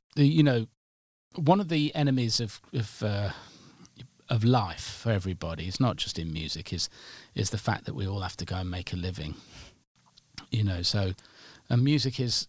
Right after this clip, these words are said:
is really a, a vocation and a, and a hobby. If you make it into a living, you know, you're working through difficult times. And so, you know, you, at any one time, just the pursuit of money is,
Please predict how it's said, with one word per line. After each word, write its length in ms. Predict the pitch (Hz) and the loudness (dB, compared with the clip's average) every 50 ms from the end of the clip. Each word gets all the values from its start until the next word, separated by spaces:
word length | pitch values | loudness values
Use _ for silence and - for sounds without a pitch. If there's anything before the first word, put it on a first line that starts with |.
| _ - | _ -2
is 260 | 139 123 120 - - - | 0 0 0 0 -2 -2
really 520 | 143 127 143 139 131 123 117 113 113 117 - - | 0 2 2 2 2 0 -2 -4 -4 -6 -4 0
a, 280 | 120 113 110 110 - - | 2 2 4 2 2 0
a 40 | 123 | 0
vocation 800 | 107 117 123 107 - - - 131 131 123 - - - 113 107 104 | 2 4 2 2 0 0 -2 0 0 0 -2 -4 -4 -4 -4 -4
and 180 | 104 104 104 104 | -2 0 0 0
a, 80 | 104 - - | -2 -2 -2
and 140 | 117 101 101 | 0 0 0
a 60 | 92 | 0
hobby. 640 | - - - 120 107 104 80 71 76 87 92 - - _ _ _ - - - - - - - - - | 0 2 4 4 4 2 -2 -6 -4 -4 -6 -6 -10 _ _ _ -20 -20 -20 -20 -20 -20 -16 -10 -6
If 120 | 117 - | -2 0
you 80 | 120 120 | 0 2
make 240 | 135 139 135 - - | 2 0 -2 -2 -2
it 100 | 127 113 | -2 -2
into 340 | 113 107 - - 110 107 104 | -4 -4 -4 -4 -4 -2 -2
a 20 | |
living, 400 | 110 123 120 101 101 98 92 95 | -2 -2 -2 -2 -4 -4 -4 0
you 140 | 104 110 110 | 0 2 2
know, 120 | 110 110 | 2 2
you're 200 | 107 107 110 110 | 2 2 2 2
working 400 | 110 110 113 107 101 - 110 104 | 2 2 2 0 0 0 0 -2
through 220 | - - 107 98 92 | 0 2 0 0 2
difficult 400 | - 104 - - - 107 - - | 0 -2 -4 -4 -6 -4 -2 0
times. 320 | - 113 107 95 90 87 | 2 2 2 2 2 0
And 100 | 95 95 | 0 0
so, 160 | - 107 104 | 2 2 2
you 200 | 104 104 107 117 | 2 2 2 2
know, 100 | 113 107 104 | 2 2 2
you, 160 | 101 104 - - - - 135 147 147 - - 127 120 - _ - - - | 0 0 -4 -6 -10 -12 -10 -10 -10 -6 -4 -4 -4 -4 _ -16 -8 -6
at 140 | - 127 - | -2 2 2
any 180 | 139 131 123 113 | 4 4 2 0
one 240 | 107 101 98 98 92 | -2 -4 -4 -4 -4
time, 380 | - - 110 101 98 98 98 - - - - - - - - - _ _ _ - | 0 2 2 2 2 2 0 -4 -8 -16 -18 -18 -18 -18 -20 -20 _ _ _ 0
just 260 | - 131 - - - - _ _ _ | 2 2 2 2 -2 -8 _ _ _
the 80 | - 117 | -2 0
pursuit 400 | - - - - - 127 - - | 2 2 4 4 4 2 2 0
of 100 | 110 107 | -2 -2
money 340 | 117 120 117 110 107 104 101 98 | -2 -2 -2 -2 -2 -2 -2 -4
is, 240 | 101 98 - - | -4 -4 -4 -6